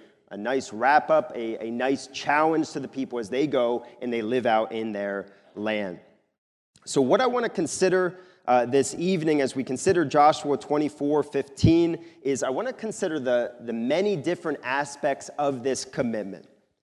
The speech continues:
and especially how they apply to our lives. So I want to really dive into this verse, dive into this commitment, and I want us to, to really be thinking,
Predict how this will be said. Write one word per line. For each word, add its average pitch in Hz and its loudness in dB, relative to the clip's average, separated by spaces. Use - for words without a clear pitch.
and 117 -2
especially 120 0
how 135 4
they 131 2
apply 123 2
to 123 -6
our 113 0
lives. 101 0
So 113 -4
I 110 0
want 165 -2
to 147 0
really 147 2
dive 143 6
into 151 2
this 131 -2
verse, 135 0
dive 139 6
into 147 -2
this 127 -6
commitment, 139 0
and 120 0
I 117 6
want 147 4
us - 0
to, 120 2
to 123 -4
really 151 2
be 131 0
thinking, 127 0